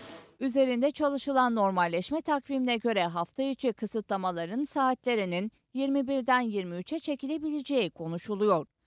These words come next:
Hafta sonu tam gün sokak sınırlamasının ise gündüz için kaldırılması gündemde. Altmış beş yaş üstü ve yirmi yaş altı için belirlenen sokağa çıkma saatlerinin de artırılması söz konusu.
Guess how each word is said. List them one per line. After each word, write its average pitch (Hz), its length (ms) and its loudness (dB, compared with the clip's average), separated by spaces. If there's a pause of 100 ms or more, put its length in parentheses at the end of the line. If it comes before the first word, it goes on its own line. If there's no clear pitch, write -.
(220)
Hafta 269 320 2
sonu 233 300 -2
tam 285 280 -2
gün 262 160 -2
sokak 247 440 -2
sınırlamasının 233 880 -2
ise 294 200 -4
gündüz 269 380 -2
için 269 280 -4
kaldırılması 262 760 -2
gündemde. 196 640 0 (2000)
Altmış 254 380 2
beş 247 200 0
yaş 240 180 -4
üstü 247 260 -2
ve 240 100 2
yirmi 202 320 -2
yaş 285 260 -2
altı 262 280 0
için 254 280 -2
belirlenen 233 520 2
sokağa 208 440 -2
çıkma 240 320 -6
saatlerinin 262 680 -2
de 277 100 0
artırılması 220 800 -4
söz 170 280 -6
konusu. 185 520 -2